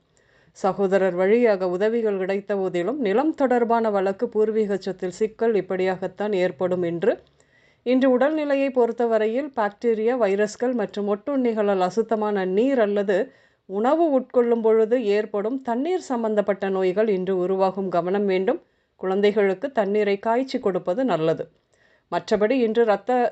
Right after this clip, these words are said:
சிவப்பணு குறைபாடு, தோலில் கொப்புளங்கள் சூட்டினால் ஏற்படும்.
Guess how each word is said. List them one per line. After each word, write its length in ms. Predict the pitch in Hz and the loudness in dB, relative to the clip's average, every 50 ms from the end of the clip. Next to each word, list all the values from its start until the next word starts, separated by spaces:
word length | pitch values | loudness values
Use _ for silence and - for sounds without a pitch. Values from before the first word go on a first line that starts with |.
| - - | -2 -2
சிவப்பணு 480 | 226 214 214 214 214 220 214 220 220 | 0 0 0 0 0 0 -2 -2 -2
குறைபாடு, 600 | 214 220 202 196 190 196 190 196 196 202 294 403 - _ _ _ | -2 -2 -2 -2 -2 0 0 0 -2 -2 -4 -6 -10 _ _ _
தோலில் 420 | - 208 202 208 214 214 208 208 | -2 0 0 2 2 2 0 0
கொப்புளங்கள் 600 | - 208 202 - 254 254 240 214 202 196 233 403 440 - _ _ _ _ _ _ _ | -2 -4 -2 -2 0 0 2 0 0 0 -2 -2 -4 -8 _ _ _ _ _ _ _
சூட்டினால் 460 | - 277 294 285 285 294 247 240 247 | -8 -6 -4 -2 -2 0 0 2 2
ஏற்படும். 520 | 233 196 180 170 160 165 165 147 151 - | 4 4 2 0 0 -4 -8 -8 -8 -10